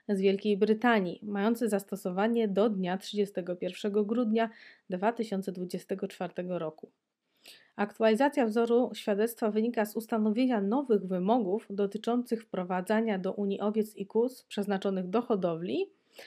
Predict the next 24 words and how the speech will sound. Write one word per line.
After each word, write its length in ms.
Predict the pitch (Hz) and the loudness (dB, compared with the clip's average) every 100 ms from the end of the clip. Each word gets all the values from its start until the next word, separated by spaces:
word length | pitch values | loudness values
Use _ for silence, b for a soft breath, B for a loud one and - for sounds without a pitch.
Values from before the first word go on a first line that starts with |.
| B - | B -10
zgodnie 380 | 185 262 302 262 | -2 0 2 0
z 60 | |
którymi 420 | - 226 220 226 | 2 2 4 2
zezwolono 600 | 214 202 190 190 214 214 | 0 0 0 0 2 0
do 160 | 196 190 | 0 -2
dnia 240 | 180 214 | 0 -2
trzydziestego 580 | 220 - 185 180 196 180 | -2 -6 -6 -6 -6 -6
pierwszego 460 | 185 185 - 190 196 | -6 -6 -6 -4 -2
grudnia 440 | 214 226 220 214 214 B B | 0 0 2 0 -4 B B
dwa 280 | 190 190 226 | -4 0 0
tysiące 420 | 233 202 180 185 | 0 -4 -6 -4
dwudziestego 540 | 175 180 180 - 196 190 | -6 -4 -6 -6 -6 -6
czwartego 480 | - 185 190 196 202 | -8 -8 -6 -2 -2
roku 240 | 233 220 | 0 2
na 220 | 226 262 | 4 2
wprowadzanie 880 | 277 - 214 208 202 269 240 180 - 214 226 | 0 -2 0 0 2 2 2 0 -6 -8 -6
z 160 | 185 | 0
Wielkiej 360 | 190 262 285 277 | 2 2 0 2
Brytanii 720 | 269 262 185 175 180 277 - - | 2 2 0 0 -2 -4 -6 -6
do 140 | 208 190 | -2 0
Irlandii 380 | 190 190 196 | 0 0 0
Północnej 600 | 196 190 185 214 - 214 214 | -2 -4 -2 -4 -2 -2 0
takich 380 | 214 214 190 | -4 -2 -4
zwierząt, 520 | 185 180 175 262 370 | -2 -2 0 -2 -2